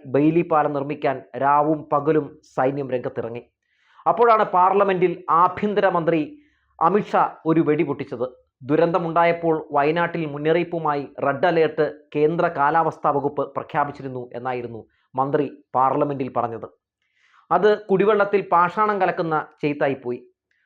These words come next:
ദുരിതമനുഭവിക്കുന്ന വയനാട്ടുകാരുടെ, അവരെ സഹായിക്കുന്ന ലോകമെമ്പാടുമുള്ളവരുടെയും മുഖത്തേറ്റ അടിയായിപ്പോയി. ദുരന്തം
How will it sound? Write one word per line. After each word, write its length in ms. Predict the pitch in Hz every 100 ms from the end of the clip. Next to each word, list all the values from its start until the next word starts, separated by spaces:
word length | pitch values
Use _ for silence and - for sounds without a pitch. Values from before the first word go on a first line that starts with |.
| _ _ -
ദുരിതമനുഭവിക്കുന്ന 1080 | 156 180 190 190 170 180 185 185 180 180 -
വയനാട്ടുകാരുടെ, 1000 | 143 156 175 185 196 180 170 170 185 - _ _ _
അവരെ 260 | 139 175 196
സഹായിക്കുന്ന 600 | 190 156 190 190 196 190
ലോകമെമ്പാടുമുള്ളവരുടെയും 1400 | 160 175 185 190 185 196 214 220 196 190 180 180 180 170
മുഖത്തേറ്റ 480 | 156 170 170 165 160 - -
അടിയായിപ്പോയി. 720 | 131 147 139 131 120 120 - _ _ -
ദുരന്തം 500 | 131 156 165 170